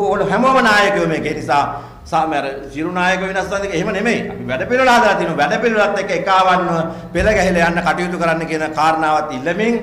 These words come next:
විශේෂයෙන්ම අපිට මේ ගොඩනැගිල්ලත් ලබා දුන්නේ ඒ දු-, දුන්නු මහත්තයාට ඉතින් මම ස්තුතිවන්ත වෙනවා. බොහොම පුණ්‍යානුමෝදනා සිද්ධ කරනවා. අපිට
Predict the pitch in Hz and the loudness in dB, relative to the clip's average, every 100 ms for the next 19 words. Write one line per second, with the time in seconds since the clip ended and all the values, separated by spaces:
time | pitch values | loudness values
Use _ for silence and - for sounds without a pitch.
0 | - - - - 160 226 214 202 196 180 | -6 -14 -16 -8 0 0 2 0 0 0
1 | 180 175 175 165 - - - - 135 160 | -2 -2 -2 -2 -6 -16 -20 -14 -8 -4
2 | 185 180 175 170 160 151 156 156 156 180 | -2 -2 0 -2 0 0 0 0 -2 -2
3 | 214 214 - - - - 147 160 170 165 | -4 -6 -10 -10 -10 -6 -4 -2 -4 -4
4 | 180 165 160 160 170 170 170 165 160 160 | -4 -2 -2 -2 -4 -4 -4 -4 -2 -4
5 | 151 - - 135 196 196 185 170 165 170 | -6 -12 -16 -14 -10 -8 -4 -4 -4 -4
6 | 185 160 160 196 196 - - 180 180 175 | -4 -2 2 2 2 2 0 2 2 2
7 | 170 165 160 156 151 151 147 156 180 180 | 0 0 0 -2 -4 -6 -4 -2 -2 -2
8 | 180 | -2